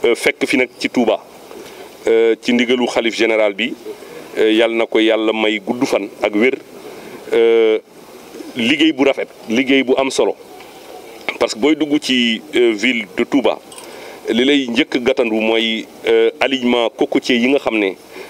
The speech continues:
moom moo sëq ñaari voies yi nga xam ne moom mooy duggukaayu Touba. Loolu nag, euh, gis-gis la bu rafet, euh, ñu si sant Yàlla bu baax, euh, di ci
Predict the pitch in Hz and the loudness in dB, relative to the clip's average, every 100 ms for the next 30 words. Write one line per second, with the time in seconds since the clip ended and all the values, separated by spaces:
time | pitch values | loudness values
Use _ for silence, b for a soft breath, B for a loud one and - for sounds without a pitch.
0 | B 107 113 127 123 123 120 110 - - | B 0 2 2 2 2 2 0 -2 -2
1 | - - - 120 120 120 113 95 110 113 | 0 0 0 2 2 2 0 0 2 2
2 | 110 131 143 123 113 113 110 107 107 101 | 2 0 0 2 0 2 0 2 0 -2
3 | 107 110 104 101 101 92 76 - B B | -2 0 2 2 0 -2 -4 -6 B B
4 | B B - 117 127 123 127 - - - | B B -2 2 2 2 -2 -10 -20 -20
5 | - - 110 113 113 107 - 107 107 120 | -20 -2 0 2 2 0 -6 -8 -4 -2
6 | 123 120 123 110 120 - - - - B | -2 0 0 2 0 0 -8 -20 -20 B
7 | B B B - 113 113 123 123 127 120 | B B B 0 2 2 2 0 0 0
8 | 113 135 123 113 107 107 101 104 - - | 2 2 2 2 2 0 0 0 -2 -14
9 | - - - - 107 104 - 117 110 | -20 -20 -12 -2 -2 -2 -4 -2 0